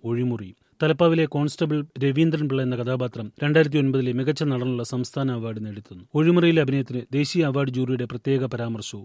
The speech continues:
ഒഴിമുറിയിലെ തിരുവനന്തപുരം ശൈലിയുള്ള ഭാഷയൊക്കെ പഠിച്ചെടുക്കാൻ ഒരുപാട് പ്രയാസപ്പെട്ടു.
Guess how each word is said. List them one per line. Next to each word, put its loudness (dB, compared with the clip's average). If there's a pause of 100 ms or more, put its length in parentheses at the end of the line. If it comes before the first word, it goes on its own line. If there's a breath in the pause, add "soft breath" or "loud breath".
ഒഴിമുറിയിലെ 8
തിരുവനന്തപുരം 4
ശൈലിയുള്ള 2
ഭാഷയൊക്കെ 0
പഠിച്ചെടുക്കാൻ -6 (160)
ഒരുപാട് -2
പ്രയാസപ്പെട്ടു. -10